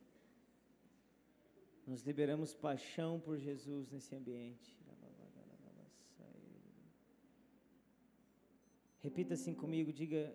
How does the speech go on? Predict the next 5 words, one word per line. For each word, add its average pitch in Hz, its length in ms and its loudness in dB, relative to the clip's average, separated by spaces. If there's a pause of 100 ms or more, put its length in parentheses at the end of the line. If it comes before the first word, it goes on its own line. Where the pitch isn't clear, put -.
"Jesus, 156 840 4 (1040)
mude 165 280 8
a 175 40 12
minha 151 220 8
vida. 123 400 0